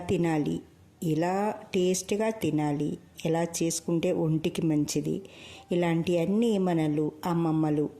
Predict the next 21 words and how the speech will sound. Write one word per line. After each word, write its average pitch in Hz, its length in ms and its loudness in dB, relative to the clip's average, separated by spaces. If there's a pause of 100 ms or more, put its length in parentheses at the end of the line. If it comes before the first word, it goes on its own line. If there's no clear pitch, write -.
(140)
ఇలా 143 160 0 (280)
మనకు 151 380 0 (240)
ఒకరి 156 300 -2 (120)
తర్వాత 165 340 -2 (140)
ఒకరికి 151 400 -4
ఇలా 143 120 0 (160)
చూపెట్టడం 156 760 0
వల్ల 135 200 -2 (1080)
అలా 208 180 0 (340)
మనం 160 240 2 (160)
ఆరోగ్యంగా 147 680 0 (120)
ఉన్నాం. 135 260 0 (960)
అంటే 254 200 0 (440)
మన 220 180 2 (140)
పెద్దవాళ్ళు 226 580 0 (280)
ఎలా 208 140 2 (120)
ఉన్నారు? 190 340 0 (260)
ఆరోగ్యంగా 165 560 0 (120)
ఉన్నారు. 147 280 0 (100)
ఇప్పటి 180 520 -2 (280)
అన్ని 180 400 2